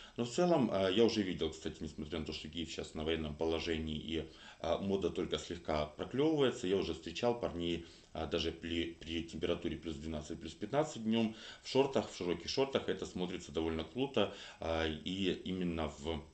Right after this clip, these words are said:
весеннем контексте, то есть не только когда летняя жара. И вот пример сочетания кожаных шорт с, эм, эм, свитером сверху.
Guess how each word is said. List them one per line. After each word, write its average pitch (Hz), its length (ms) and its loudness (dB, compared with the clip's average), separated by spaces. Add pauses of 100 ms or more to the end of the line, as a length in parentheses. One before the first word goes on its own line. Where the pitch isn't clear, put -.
(100)
весеннем 82 400 -2
контексте, - 460 -8
то - 120 -16
есть - 140 -14
не 82 220 0 (320)
только 85 260 -2
когда 80 280 -2
летняя 78 340 0
жара. 73 280 -2 (440)
И 113 60 2
вот 143 180 4
пример 117 240 4
сочетания 98 720 2
кожаных 80 480 0
шорт 127 340 0
с, - 200 -8
эм, 80 420 0
эм, 78 500 -4 (880)
свитером 90 400 0
сверху. 78 560 -6